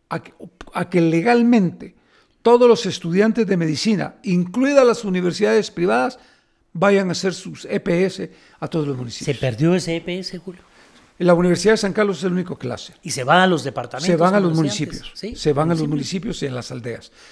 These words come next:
Speaker 1: Y yo creo que
Speaker 2: Las universidades privadas no.
Speaker 1: No. Todo el mundo lo tiene que hacer. Porque fíjate vos que es una forma, primero, de, de que los médicos adquieran conciencia.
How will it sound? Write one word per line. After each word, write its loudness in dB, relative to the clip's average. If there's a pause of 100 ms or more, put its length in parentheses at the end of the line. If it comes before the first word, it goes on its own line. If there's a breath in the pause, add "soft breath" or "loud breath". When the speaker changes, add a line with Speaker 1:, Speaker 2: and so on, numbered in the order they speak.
(120)
Speaker 1:
Y -4
yo 4
creo 4
que -2
Speaker 2:
Las -6
universidades 0
privadas -4
no. -12 (300)
Speaker 1:
No. -10 (680)
Todo 10
el -8
mundo 2
lo -8
tiene -6
que -12
hacer. -14 (600 soft breath)
Porque -4
fíjate -2
vos -4
que -6
es -6
una -4
forma, -6 (400 soft breath)
primero, -2
de, -4 (180)
de -4
que -2
los -2
médicos -4
adquieran -6
conciencia. -10